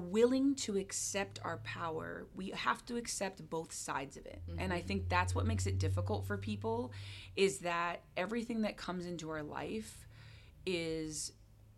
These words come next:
Speaker 1: being created for the purpose of our growth.
Speaker 2: Mm.
Speaker 1: And so a lot of times, those things are really, really painful.
Speaker 2: Yeah.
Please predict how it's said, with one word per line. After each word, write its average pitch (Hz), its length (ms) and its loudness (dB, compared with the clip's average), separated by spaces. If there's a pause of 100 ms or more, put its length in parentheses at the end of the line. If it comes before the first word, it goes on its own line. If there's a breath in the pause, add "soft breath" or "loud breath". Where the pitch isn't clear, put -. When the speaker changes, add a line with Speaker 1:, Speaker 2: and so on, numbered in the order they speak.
(280)
Speaker 1:
being 175 640 -2
created 185 800 0
for 165 460 -2
the 160 100 -2
purpose 190 520 -4
of 147 120 -2
our 143 200 2
growth. 139 520 -8
Speaker 2:
Mm. 156 960 -8 (440 loud breath)
Speaker 1:
And 185 220 2
so 160 680 4
a 156 80 2
lot 147 300 2
of 220 80 2
times, 165 680 -2 (120)
those 196 220 2
things 208 240 2
are 214 100 0 (200)
really, 196 360 -4 (260)
really 190 280 4
painful. 160 580 -6
Speaker 2:
Yeah. 139 300 -8